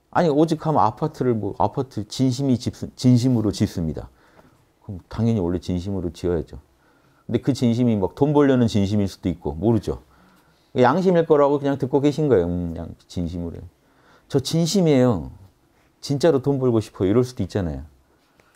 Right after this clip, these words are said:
<laughs> "진짜 이번엔 크게 땡기고 싶어요.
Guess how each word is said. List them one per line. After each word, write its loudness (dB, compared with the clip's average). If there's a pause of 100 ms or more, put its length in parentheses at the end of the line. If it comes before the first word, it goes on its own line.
<laughs> -18
"진짜 0
이번엔 4
크게 0
땡기고 0
싶어요. 0